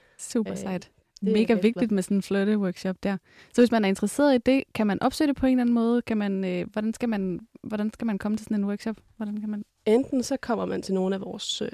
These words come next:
Speaker 2: talks. Vi er på Talktown,
Speaker 1: Mhm.
Speaker 2: for eksempel, som er, øh, øh, som har været i København her for nylig, som var i sommer.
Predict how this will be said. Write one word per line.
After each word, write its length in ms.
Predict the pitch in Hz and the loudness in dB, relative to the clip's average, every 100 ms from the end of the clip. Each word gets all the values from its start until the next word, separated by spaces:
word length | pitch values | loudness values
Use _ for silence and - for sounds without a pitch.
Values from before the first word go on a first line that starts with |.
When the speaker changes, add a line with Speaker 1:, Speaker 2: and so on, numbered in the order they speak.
| - | -2
Speaker 2:
talks. 440 | 208 247 - - | 0 0 -2 -8
Vi 80 | 220 | -2
er 80 | 190 | -2
på 380 | - 180 170 170 | -4 -6 -6 -6
Talktown, 640 | - 208 226 - 214 208 208 _ - | -6 -6 -4 -2 2 2 0 _ -10
Speaker 1:
Mhm. 120 | 202 190 | -8 -4
Speaker 2:
for 60 | 208 | -6
eksempel, 400 | - 214 202 196 | -2 -2 -2 -10
som 220 | 202 196 | -8 -8
er, 320 | 185 185 190 190 _ _ _ _ _ _ _ - | -6 -8 -10 -12 _ _ _ _ _ _ _ -6
øh, 280 | 180 175 170 | -4 -4 -6
øh, 60 | - - | -10 -10
som 200 | - 196 | 0 0
har 160 | 175 165 | 0 0
været 180 | 165 | -2
i 40 | 180 | -2
København 460 | 208 185 208 226 | -2 -4 -4 -4
her 120 | 214 208 | -2 0
for 120 | 220 | 2
nylig, 280 | 214 233 240 | 2 2 -2
som 120 | 214 | -4
var 120 | 190 | -4
i 40 | |
sommer. 300 | 185 190 220 | -6 -6 -6